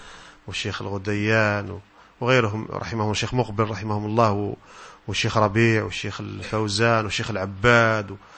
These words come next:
والشيخ عبيد والشيخ السحيمي والشيخ كثير من العلماء وغيرهم.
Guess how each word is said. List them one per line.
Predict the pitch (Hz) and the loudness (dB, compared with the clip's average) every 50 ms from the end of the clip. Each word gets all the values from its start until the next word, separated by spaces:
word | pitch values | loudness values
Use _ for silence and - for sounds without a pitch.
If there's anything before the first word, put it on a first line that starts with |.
| - - - - | -20 -20 -20 -16
والشيخ | - - - 104 - | -12 -8 -8 -6 -2
عبيد | 95 110 104 98 120 120 117 113 110 107 104 | -2 0 2 6 6 8 8 8 6 4 0
والشيخ | 101 - - - 107 - - | -2 -6 -6 -6 -6 -6 -6
السحيمي | 117 110 107 107 101 - - - - - - - 117 98 87 - 120 117 113 113 113 110 110 110 110 107 107 | -6 -6 -4 -4 -4 -4 -2 -2 -2 -4 -4 -4 -4 -2 2 2 4 4 2 2 0 0 0 0 -2 -2 -4
والشيخ | 101 98 - - 110 104 - - - - - - - - - - - - | -6 -6 -8 -8 -8 -8 -10 -12 -18 -20 -20 -20 -20 -20 -20 -20 -6 -2
كثير | 214 190 175 214 202 | 2 8 10 10 10
من | 165 147 | 10 8
العلماء | 135 127 135 147 151 151 117 113 | 6 8 8 8 8 8 8 8
وغيرهم. | 123 135 180 190 160 139 127 110 110 107 98 | 10 12 12 12 12 12 12 10 6 2 -2